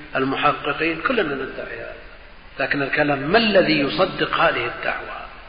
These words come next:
الذي يخالف أمر الرسول عليه الصلاة والسلام يحب الرسول؟ "قل إن كنتم تحبون الله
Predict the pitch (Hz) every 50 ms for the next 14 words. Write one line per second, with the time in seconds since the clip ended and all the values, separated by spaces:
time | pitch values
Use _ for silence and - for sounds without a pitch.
0 | - - - - - - - - - - - - 156 151 156 160 156 175 185 185
1 | 170 - 226 240 233 226 208 175 170 185 202 185 185 185 180 170 185 175 - 202
2 | 208 180 160 160 160 160 151 - - 175 156 156 151 - - 165 165 165 160 180
3 | 160 - 185 175 165 165 151 143 139 - 143 139 135 151 190 220 240 - - -
4 | - - - - - - - - - - - - - - - 143 147 143 151 143
5 | 139 131 - 160 170 180 165 - 143 135 123 - - - 131 135 131 127 131 143
6 | 165 180 170 151 139 131 127 123 120 127 139 143 - -